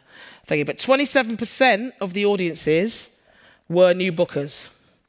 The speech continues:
That is because when you examine the data really closely, Eclipse audiences score highly, not only on the hard to reach, higher than venues, but we also score highly on experience seekers, people who want to see different work,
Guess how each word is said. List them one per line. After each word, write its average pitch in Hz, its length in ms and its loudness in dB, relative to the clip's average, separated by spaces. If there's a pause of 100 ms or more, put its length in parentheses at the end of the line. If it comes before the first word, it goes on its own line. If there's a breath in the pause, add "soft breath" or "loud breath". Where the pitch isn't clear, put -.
(320 loud breath)
That 208 200 2
is 226 100 -6
because 202 760 -4 (220 loud breath)
when 175 100 -4
you 185 160 0
examine 214 400 0
the 202 60 -2
data 190 340 0
really 180 220 -2
closely, 190 720 0 (340 loud breath)
Eclipse - 540 0
audiences 190 680 2
score 185 320 0
highly, 170 580 2 (240 loud breath)
not 202 220 0
only 226 380 4
on 185 140 2
the 185 80 2
hard 202 360 0
to - 140 -2
reach, 226 640 0 (960 soft breath)
higher 196 420 4
than 175 220 -2
venues, 175 600 0 (160)
but 151 160 -2
we 175 140 0
also 185 440 0
score 170 320 -4
highly 151 320 0
on 151 100 0
experience 147 600 -2
seekers, 143 400 -8
people 180 240 -4
who 175 60 -4
want 175 100 -2
to 165 60 -4
see 160 260 -10
different 156 380 -4
work, 139 500 -10